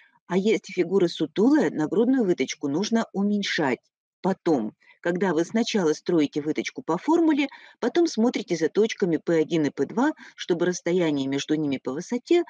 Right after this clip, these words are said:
было полтора, два, два с половиной сантиметра. Это идеальное наше значение.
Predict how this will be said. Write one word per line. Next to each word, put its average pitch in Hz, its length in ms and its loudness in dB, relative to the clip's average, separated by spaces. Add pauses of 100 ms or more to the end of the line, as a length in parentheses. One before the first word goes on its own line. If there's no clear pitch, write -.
(240)
было 214 240 4
полтора, 294 480 2
два, 254 340 0
два 220 240 -2
с - 80 -8
половиной 180 500 0
сантиметра. 170 760 -2
Это 208 260 0
идеальное 147 460 -2
наше 143 320 -4
значение. 107 600 -4